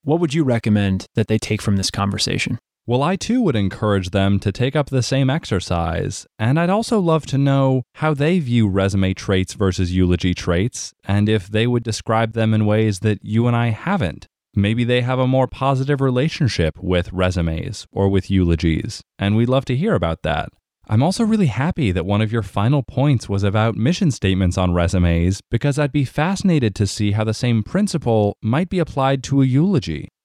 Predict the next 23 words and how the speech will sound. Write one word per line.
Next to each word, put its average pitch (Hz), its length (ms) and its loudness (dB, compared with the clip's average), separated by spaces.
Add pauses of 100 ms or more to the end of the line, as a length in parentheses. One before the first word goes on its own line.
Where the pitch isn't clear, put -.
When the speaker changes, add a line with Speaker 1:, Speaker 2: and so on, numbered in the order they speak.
(120)
Speaker 2:
If - 140 -6
someone 120 380 0
writing 113 380 0
retrospectively, 117 1000 -2 (120)
or 95 200 2
in 95 80 2
our 113 200 2
case, 101 460 -2 (160)
preemptively, 90 880 0 (120)
could 110 200 -2
say, 110 460 0 (140)
"This 131 260 -2
is 160 240 -8
how 147 140 0
the 135 100 -2
person 113 480 -2
wanted 107 480 0
to 98 80 0
live 101 260 0
their 107 180 0
life." 139 500 -2 (320)
And 139 180 0
lastly, 98 800 0